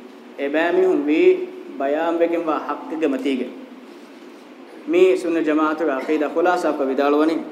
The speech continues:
ඊ මලායිකෙ බේකලුන්නායි, නබී බේකලුන්නා, රසූල් බේකලුන් අල්ලාහ් බාවාල ෆෙත්තක ඊමාන් බවාහකයයි. එමිහුන් වනි එහුරිහා බේෆොන්නකි බයාම් වෙගෙන් වා හක්කෙ ගමතී ගවා බයික්කන් ආරවන් කබූල් කරා.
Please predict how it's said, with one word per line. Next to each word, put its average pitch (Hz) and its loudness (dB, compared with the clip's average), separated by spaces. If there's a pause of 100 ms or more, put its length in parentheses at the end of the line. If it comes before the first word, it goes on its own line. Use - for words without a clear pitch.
(760)
ඊ 165 2
මලායිකෙ 185 2
බේකලුන්නායි, 175 4 (180)
නබී 147 2
බේකලුන්නා, 165 4 (800)
රසූල් 147 0
බේකලුන් 156 0
අල්ලාහ් 147 0
බාවාල 143 0
ෆෙත්තක 139 -6
ඊමාන් 143 -2
බවාහකයයි. 147 0 (1160)
එමිහුන් 160 2
වනි 165 2 (260)
එහුරිහා 156 -2
බේෆොන්නකි 160 -2
බයාම් 151 0
වෙගෙන් 170 0
වා 139 -2
හක්කෙ 160 -4
ගමතී 151 -2
ගවා 139 0
බයික්කන් 127 -2 (340)
ආරවන් 135 -2
කබූල් 127 -2
කරා. 123 -10